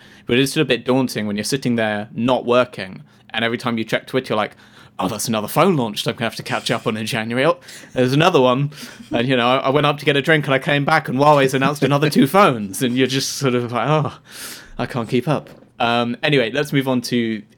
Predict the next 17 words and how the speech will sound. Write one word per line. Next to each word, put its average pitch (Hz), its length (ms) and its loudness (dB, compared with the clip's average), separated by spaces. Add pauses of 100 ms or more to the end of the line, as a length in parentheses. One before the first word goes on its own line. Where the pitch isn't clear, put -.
actual 139 260 -4
stuff 113 220 -8
we 120 80 0
wanna 107 100 -4
talk 110 180 -6
about - 300 -6 (160)
properly - 540 -6
today. - 280 -14 (840)
So - 460 -2
let's 127 260 -4
start 107 220 -2
with 101 80 -6
Samsung. 101 480 -8 (340)
The 117 280 0
Galaxy 131 600 -4
S 117 240 -4
twenty-one 107 800 -6